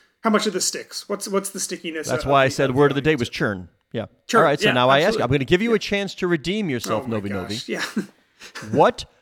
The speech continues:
Speaker 2: percentage of people, and we might not even know this 'cause, you know, whatever, but what percentage, in your mind, what percentage of people signed up for Peacock within, I will say,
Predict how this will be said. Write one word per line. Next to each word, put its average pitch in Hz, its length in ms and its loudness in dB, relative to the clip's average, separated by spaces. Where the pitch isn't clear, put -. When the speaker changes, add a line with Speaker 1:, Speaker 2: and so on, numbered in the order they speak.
Speaker 2:
percentage 202 840 -2
of 175 220 -2
people, 120 520 -6
and 156 300 0
we 147 120 0
might 131 180 -2
not 117 120 -2
even 110 200 -4
know 127 140 4
this 113 180 -4
'cause, 101 180 -6
you 104 80 -6
know, 98 80 -6
whatever, 98 340 -4
but 107 140 0
what 151 340 0
percentage, 139 640 -4
in 135 160 -2
your 165 160 2
mind, 113 380 -4
what 120 380 0
percentage 190 680 -4
of - 240 -4
people - 440 -8
signed 151 520 -2
up 170 120 -2
for 190 160 -8
Peacock 107 520 -6
within, 156 500 2
I 143 180 4
will 165 180 0
say, 127 540 2